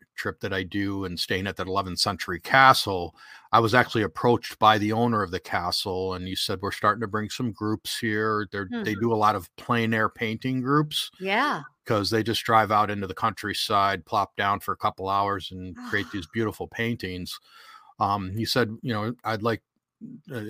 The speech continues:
Speaker 1: like to have you out, and, um, we would like to start bringing some photography groups here." So that's
Speaker 2: Mm.
Speaker 1: one way that I got introduced, but, uh, otherwise, I've, I've heard about these, you know, I've, I've,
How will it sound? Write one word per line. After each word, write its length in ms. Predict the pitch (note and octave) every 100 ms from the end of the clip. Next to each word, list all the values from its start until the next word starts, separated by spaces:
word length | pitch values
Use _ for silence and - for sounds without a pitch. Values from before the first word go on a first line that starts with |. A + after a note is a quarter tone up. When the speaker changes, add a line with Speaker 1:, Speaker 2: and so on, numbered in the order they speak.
| A#2+
Speaker 1:
like 260 | A2 A#2+ -
to 100 | A2+
have 220 | A#2 A2
you 100 | A2
out, 340 | C3 D#3+ D3+
and, 320 | B2 A2+ G#2+ G#2+
um, 420 | G#2 G2+ G2 G2
we 200 | B2 A2
would 140 | A#2 G#2+
like 140 | A2
to 60 | -
start 180 | A#2 G#2
bringing 180 | A2 G#2
some 140 | -
photography 580 | - - A#2+ D3+ D3 G2+
groups 420 | - F2+ - -
here." 280 | - - - _ _ _ - - _
So 320 | - C3+ A#2+ A#2+
that's 320 | C#3+ D#3+ -
Speaker 2:
Mm. 20 |
Speaker 1:
one 260 | C#3 C#3+ C3+
way 240 | A2+ G2+
that 160 | F#2+ G2
I 80 | G2
got 180 | G2 F#2
introduced, 600 | F#2 - F2+ F#2+ F#2+ -
but, 240 | G2 F#2 G#2
uh, 100 | G2+
otherwise, 640 | B2 C3+ C3 B2 A#2+ -
I've, 160 | G#2 G2
I've 220 | A2+ F#2+ - - C3 A2
heard 260 | - C#3 B2
about 260 | G#2 G2
these, 400 | A2 G2 F2+ - -
you 60 | G2
know, 60 |
I've, 120 | G#2 G2
I've, 200 | G#2+